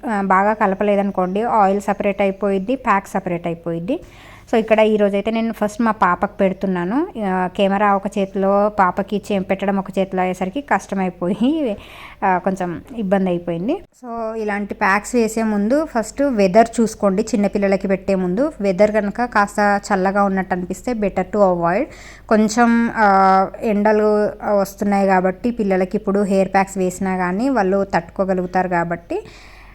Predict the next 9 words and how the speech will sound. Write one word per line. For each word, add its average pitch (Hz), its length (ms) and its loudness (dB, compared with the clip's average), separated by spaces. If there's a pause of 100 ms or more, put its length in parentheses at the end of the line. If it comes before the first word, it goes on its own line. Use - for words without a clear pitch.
(120)
ఆ, 208 260 6
నేనైతే 190 380 0
ఇప్పుడు 226 240 -4
మా 208 80 2
పాపకి 190 460 0
కూడా 190 200 2
పెడుతున్నాను. 180 920 -2 (720)
ఎప్పుడైనా 240 460 -8
గుర్తుపెట్టుకోండి, 220 880 -2